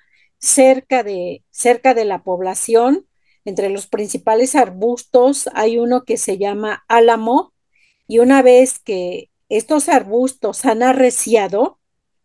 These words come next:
los habitantes los cortan, los pelan, los dejan secar, y con sus diestras manos, que son de nuestros alumnos, elaboran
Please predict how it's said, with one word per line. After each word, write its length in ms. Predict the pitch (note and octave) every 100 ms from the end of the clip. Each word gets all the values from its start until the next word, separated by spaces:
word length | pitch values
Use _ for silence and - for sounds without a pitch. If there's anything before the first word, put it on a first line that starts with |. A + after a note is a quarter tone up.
| _ _ _ _ _ -
los 260 | A3 G#3
habitantes 720 | A#3+ G#3 F3 A#3 A#3+ A#3+ C4+
los 260 | A#3+ F#3+ -
cortan, 640 | - A#3 B3 - C4 C4+
los 200 | C4 A3
pelan, 540 | - A#3 A3+ A#3 B3 A#3+
los 140 | G3
dejan 300 | F#3 G#3+ C4
secar, 560 | - C4+ - A#3+ C4 - _ _ _
y 100 | -
con 180 | - G#3
sus 220 | A3+ F3+
diestras 540 | A3 B3 B3+ C4 C4
manos, 760 | C4 C4+ B3 A#3 D4 - - - _ _ _ _ _ _ _
que 100 | F3
son 280 | - G3+
de 120 | G#3 A3
nuestros 400 | C4 C#4 C#4+ D#4
alumnos, 600 | A#3+ A3+ A3+ C4 F#4+ - _ _ _
elaboran 840 | G#3 G#3 G3 A3 A#3 B3 C#4